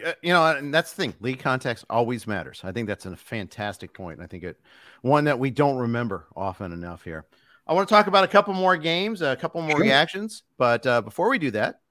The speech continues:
Speaker 1: quick note from our sponsor, Vivid Seats. Baseball is indeed back. Today is opening day. Swing into the M L B season with Vivid Seats and score tickets to all the hottest matchups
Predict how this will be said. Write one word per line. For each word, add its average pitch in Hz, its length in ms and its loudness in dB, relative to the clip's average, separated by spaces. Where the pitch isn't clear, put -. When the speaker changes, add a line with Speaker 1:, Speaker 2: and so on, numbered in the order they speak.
Speaker 1:
quick - 180 -16
note 127 160 -4
from 127 140 -6
our 110 80 -2
sponsor, 117 400 -6
Vivid 104 320 -8
Seats. 139 400 -8
Baseball 196 460 10
is 170 300 8
indeed 185 760 2
back. 151 640 6
Today 139 300 -4
is 147 120 -2
opening 147 360 -4
day. 143 180 -2
Swing 151 280 -6
into 180 180 -8
the 151 100 -4
M 151 140 -2
L 147 80 -2
B 147 100 -4
season 147 320 -8
with 120 160 -6
Vivid 139 260 -2
Seats 143 320 -8
and 107 80 -10
score 127 260 -4
tickets 131 360 -10
to 113 200 -10
all 156 240 2
the 139 100 0
hottest 123 320 -2
matchups 120 500 -4